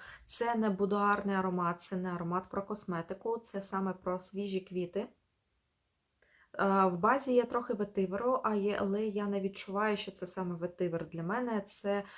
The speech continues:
свіжа деревина. Е, є трохи якихось цитрусів, чи то бергамот, щось таке на старті, яке також освіжає парфум.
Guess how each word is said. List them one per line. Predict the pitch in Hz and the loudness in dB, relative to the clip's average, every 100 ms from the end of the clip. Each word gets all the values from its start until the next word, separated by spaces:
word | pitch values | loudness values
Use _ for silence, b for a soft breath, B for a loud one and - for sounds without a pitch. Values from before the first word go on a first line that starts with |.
| B B | B B
свіжа | - - 185 208 202 | -6 -2 0 2 2
деревина. | 185 185 180 170 143 139 - _ _ _ _ _ _ _ _ _ _ _ _ _ _ _ _ _ _ _ _ _ _ | 4 4 4 0 -2 -6 -12 _ _ _ _ _ _ _ _ _ _ _ _ _ _ _ _ _ _ _ _ _ _
Е, | 185 190 185 | 0 4 4
є | 170 233 | 6 8
трохи | 285 254 277 - 254 247 240 226 | 8 6 2 4 6 8 8 4
якихось | 202 214 214 247 226 - | 4 2 0 -4 -4 -6
цитрусів, | - 330 - 254 247 247 | -6 -4 -4 0 0 0
чи | - | -4
то | 233 | -2
бергамот, | 202 202 208 233 302 - | 0 0 -2 -2 -4 -6
щось | - - - 247 | -10 -6 -4 -4
таке | - - 214 | -4 -6 -2
на | 185 180 | -2 -2
старті, | - 247 285 - 269 | 0 0 0 -4 -4
яке | 220 196 214 208 196 175 - | -2 -2 -2 0 0 -2 0
також | 190 185 196 | 0 0 -4
освіжає | 190 - 185 175 175 | -6 -8 -6 -4 -4
парфум. | 175 202 - 294 | -6 -8 -2 -2